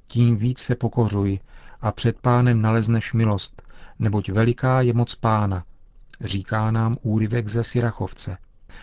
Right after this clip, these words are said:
A Ježíš v evangeliu po podobenství o pozvaných na hostinu uzavírá: „Každý, kdo se povyšuje, bude ponížen, a kdo se ponižuje,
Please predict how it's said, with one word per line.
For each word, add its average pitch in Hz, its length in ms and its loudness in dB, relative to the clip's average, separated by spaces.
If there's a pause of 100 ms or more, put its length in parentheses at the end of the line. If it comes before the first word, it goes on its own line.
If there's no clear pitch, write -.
(120)
A 113 80 0
Ježíš 120 480 2
v - 80 -18
evangeliu 139 720 2
po - 160 -4
podobenství 120 760 2
o 107 80 -6
pozvaných 110 580 0
na 104 100 0
hostinu 123 540 2 (260)
uzavírá: 120 760 4 (600)
„Každý, 131 440 2
kdo 147 180 2
se 127 180 0
povyšuje, 139 640 0
bude 123 240 4
ponížen, 107 720 2 (260)
a 107 120 -2
kdo 95 180 -2
se 95 200 -4
ponižuje, 127 720 2